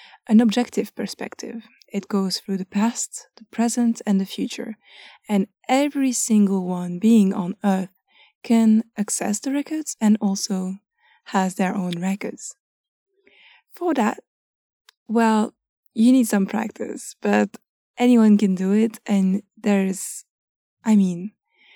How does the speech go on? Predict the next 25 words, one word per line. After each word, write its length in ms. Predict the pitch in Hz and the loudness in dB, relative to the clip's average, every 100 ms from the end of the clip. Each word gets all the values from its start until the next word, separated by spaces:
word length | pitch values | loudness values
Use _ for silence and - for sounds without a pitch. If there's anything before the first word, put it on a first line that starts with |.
| _ _ _ _ _ | _ _ _ _ _
you 160 | 220 220 | 2 4
don't 200 | 202 190 | 4 2
need 180 | 185 - | 0 -4
to 80 | 208 | -8
be 240 | 190 - | -6 -6
gifted 640 | - 233 - - - - - - | -8 -8 -8 -12 -12 -14 -16 -8
or 160 | 185 | -6
anything. 580 | 190 185 208 - 247 220 _ _ _ _ _ _ | -4 -4 -8 -10 -14 -14 _ _ _ _ _ _
It's 180 | 226 220 | -6 -2
interesting 440 | 262 277 262 285 | -2 -2 -2 -2
to 100 | 262 | -2
do 140 | 254 226 | 0 0
it 160 | 202 | 2
with 140 | 196 190 | -2 -4
someone 360 | - 247 208 | 0 2 4
else, 480 | 190 226 330 - - _ _ _ _ _ _ _ _ _ _ _ _ _ - | 0 -4 -8 -14 -18 _ _ _ _ _ _ _ _ _ _ _ _ _ -4
and 600 | 196 180 175 175 180 - | -2 -2 -8 -8 -10 -10
it's 220 | 202 185 - | -8 -8 -6
also 300 | 185 - 185 | -6 -4 -4
interesting 640 | 185 190 185 - 190 185 | -4 -6 -10 -6 -4 -4
to 400 | - 190 175 175 | -6 -8 -8 -8
do 160 | 170 190 | -6 -6
it 120 | 180 | -6
for 160 | - 185 | -10 -10
yourself. 720 | 175 175 214 202 226 - | -8 -10 -8 -8 -10 -20